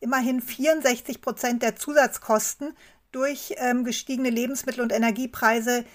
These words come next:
eben kompensiert werden durch diese Entlastung. Das galt jedenfalls, äh, für den Zeitpunkt Anfang Juli, also, äh,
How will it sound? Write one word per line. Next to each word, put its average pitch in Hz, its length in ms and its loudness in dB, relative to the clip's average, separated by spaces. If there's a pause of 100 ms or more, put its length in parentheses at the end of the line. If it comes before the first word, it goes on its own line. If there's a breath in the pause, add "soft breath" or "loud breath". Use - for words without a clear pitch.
(160 loud breath)
eben 233 220 -4
kompensiert 254 680 2
werden 208 240 8
durch 202 180 4
diese 208 220 0
Entlastung. 202 880 -2
Das 226 240 -6
galt 233 280 2
jedenfalls, 233 720 -2
äh, - 300 -10
für - 180 -6
den 226 200 0
Zeitpunkt 233 600 0 (300 soft breath)
Anfang 233 480 -2
Juli, 254 560 2
also, 208 420 2 (300)
äh, - 200 -12